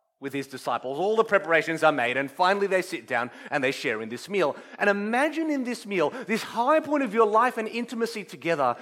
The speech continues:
with Jesus and his twelve disciples seated there. You're thinking, "Wow, isn't this amazing? I get to be with Jesus and just eleven other people."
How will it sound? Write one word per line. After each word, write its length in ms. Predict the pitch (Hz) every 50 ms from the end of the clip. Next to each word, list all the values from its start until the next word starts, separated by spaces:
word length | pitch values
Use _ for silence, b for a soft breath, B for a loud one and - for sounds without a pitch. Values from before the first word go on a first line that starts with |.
| B B 185
with 200 | 202 190 185 165
Jesus 460 | 139 120 196 240 269 269 247 277 247
and 100 | 254 233
his 120 | 226 214
twelve 280 | - - 233 233 226 -
disciples 520 | 208 208 202 - 202 202 196 196 190 175
seated 420 | - - 196 190 180 - 190 160 135
there. 280 | 131 139 135 131 135 135 B 208
You're 100 | 202 214
thinking, 380 | 214 233 220 185 226 226 214 196
"Wow, 440 | 208 220 220 220 220 214 208 190 196
isn't 240 | 214 214 208 240
this 160 | 220 220 208 -
amazing? 760 | 202 202 202 202 208 208 214 240 247 240 220 - 214 175 B 262 294 262
I 100 | - 247
get 100 | 226 254
to 80 | 240 208
be 140 | 190 214
with 340 | 180 151 160 165 185 151 147
Jesus 500 | 127 120 151 220 233 247 247 240 208 226
and 100 | 208 185
just 180 | 175 196 190 B 277 302 320 285 -
eleven 560 | 190 185 175 175 190 220 254 262 254 262 262
other 240 | 247 233 240 226 233
people." 560 | 233 214 233 226 175 - 127 104 95 95 95